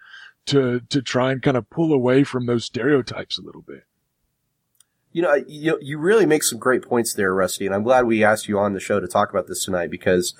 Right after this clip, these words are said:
Speaker 2: I had never actually made that connection between, uh, uh, Werewolf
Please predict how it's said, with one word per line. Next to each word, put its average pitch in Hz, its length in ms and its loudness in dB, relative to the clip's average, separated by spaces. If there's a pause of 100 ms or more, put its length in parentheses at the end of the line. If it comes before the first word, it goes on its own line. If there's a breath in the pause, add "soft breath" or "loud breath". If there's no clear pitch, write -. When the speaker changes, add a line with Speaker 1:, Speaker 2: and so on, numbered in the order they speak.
(400 soft breath)
Speaker 2:
I 135 140 0
had 294 120 -2
never 202 260 2
actually 175 240 0
made 131 240 0
that 127 160 2
connection 110 440 -2
between, 98 420 -6
uh, 87 220 -6 (380)
uh, - 140 -10
Werewolf 98 640 0